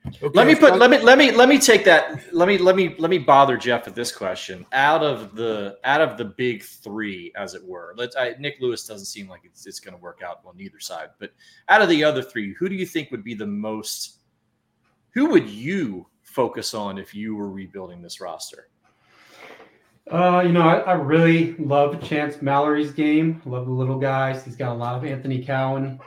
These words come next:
Speaker 3: in him. Five nine, though, in the Big Ten is gonna be tough, especially defensively. Like Adam said earlier, it's hard to switch him on a six five shooting guard.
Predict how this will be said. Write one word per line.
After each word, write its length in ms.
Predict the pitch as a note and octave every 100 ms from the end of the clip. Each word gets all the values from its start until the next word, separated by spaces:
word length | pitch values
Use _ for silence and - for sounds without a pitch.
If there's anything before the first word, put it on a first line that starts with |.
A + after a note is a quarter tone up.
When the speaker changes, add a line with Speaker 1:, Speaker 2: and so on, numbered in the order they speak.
| _
Speaker 3:
in 100 | D3
him. 380 | C#3+ C3+ C3 - _ _ _ _ _ C#3+
Five 240 | D3 C#3+
nine, 280 | C#3+ D#3 D3+
though, 160 | C3+
in 60 | C3+
the 60 | B2+
Big 260 | C#3 C3
Ten 240 | D3 D3 C#3
is 140 | A#2+
gonna 120 | C3
be 120 | B2+ B2+
tough, 460 | D3 D3 C#3 -
especially 420 | - C#3+ - C3+
defensively. 720 | C3 C#3+ D3 D3 - B2+ C3+ C3+
Like 200 | C3 B2+
Adam 320 | C3 C3 C3
said 260 | - C3+ C3
earlier, 400 | C#3+ C#3 C3+ C3
it's 160 | C3
hard 220 | B2+ B2+
to 40 | B2
switch 500 | - C#3+ C#3+ - - _ _ _ _ -
him 120 | C#3+
on 120 | C3+
a 80 | B2+
six 240 | D#3+ -
five 320 | - C#3+ C#3 B2+
shooting 320 | E3 D#3 C#3
guard. 440 | C3 C3 B2+ B2+